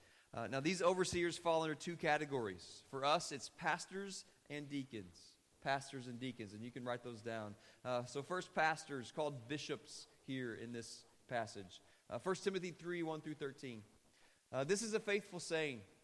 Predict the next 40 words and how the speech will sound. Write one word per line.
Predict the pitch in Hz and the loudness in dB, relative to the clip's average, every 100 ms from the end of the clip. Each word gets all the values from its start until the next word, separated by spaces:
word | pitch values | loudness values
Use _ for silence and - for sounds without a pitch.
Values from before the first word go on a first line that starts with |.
| - | -20
If | - | -14
a | 139 | -6
man | 160 185 | -2 -2
desires | 175 165 160 160 | 0 2 2 2
the | 143 | -2
position | 131 139 160 151 | -8 -6 -6 -6
of | 131 | -6
a | |
bishop, | 120 156 - 190 - - - - _ | -4 -4 -4 -6 -6 -20 -20 -20 _
he | 170 | -4
desires | 160 160 156 139 | -2 0 0 0
a | 139 | -2
good | 131 131 | -2 -2
work. | 127 117 104 - - - _ _ _ - | -2 -2 -4 -14 -20 -20 _ _ _ -4
A | |
bishop | 135 170 190 - 160 | 0 2 0 -2 -4
then | 165 160 | -4 -2
must | 151 - | -4 -2
be | |
blameless, | 131 120 135 156 180 185 - | -4 0 0 0 -4 -6 -8
the | 139 | -6
husband | 151 143 143 | -6 -4 -6
of | 131 | -6
one | 123 147 160 | -4 -4 0
wife, | 131 151 165 - - - _ - | 2 2 0 -10 -20 -20 _ -6
temperate, | 170 170 196 180 | -4 0 -2 -2
sober-minded, | - 156 165 165 135 147 151 170 165 - - | -4 -2 -2 0 2 2 -2 -6 -8 -20 -10
of | - 123 | -6 -2
good | 139 151 | -2 0
behavior, | 160 147 147 143 156 151 | -2 0 -2 -2 -6 0
hospitable, | 139 139 - 165 165 160 165 165 - - | 0 0 -4 -6 -4 -4 -4 -6 -12 -4
able | 160 165 165 | -2 -2 -4
to | |
teach, | 147 - 156 151 - | -6 -4 -6 -6 -4
not | 147 147 | -2 -2
given | 156 160 | -4 -4
to | 147 | -4
wine, | 123 123 131 135 139 135 131 | -2 -2 -2 -4 -6 -10 -4
not | 135 143 135 | -2 -2 -4
violent, | 123 131 139 143 | 0 2 2 -4